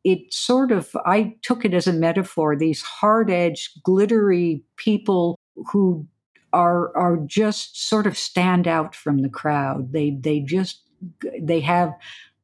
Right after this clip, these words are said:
a, a, a certain presence, they're a, a certain charisma, we would call it today. I mean, her,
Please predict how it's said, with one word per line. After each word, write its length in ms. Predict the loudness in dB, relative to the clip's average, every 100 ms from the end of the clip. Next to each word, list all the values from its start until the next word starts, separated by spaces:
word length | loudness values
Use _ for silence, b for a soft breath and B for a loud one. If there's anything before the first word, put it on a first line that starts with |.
| -2
a, 600 | 0 2 2 2 0 -4
a, 420 | -4 -2 0 -2 -2
a 160 | -4 -4
certain 540 | -4 -2 0 0 -2
presence, 880 | -4 0 0 0 0 0 -4 -10 -4 -2
they're 260 | 0 0
a, 280 | 0 -2 -2
a 40 |
certain 400 | -2 -2 -2 -2
charisma, 720 | -2 -2 0 0 0 0 0 0
we 200 | 0 0
would 240 | -2 -4
call 320 | -2 0 0
it 160 | -2 -4
today. 520 | -6 -2 -2 0 0
I 60 | 0
mean, 200 | -2 -2
her, 200 | -2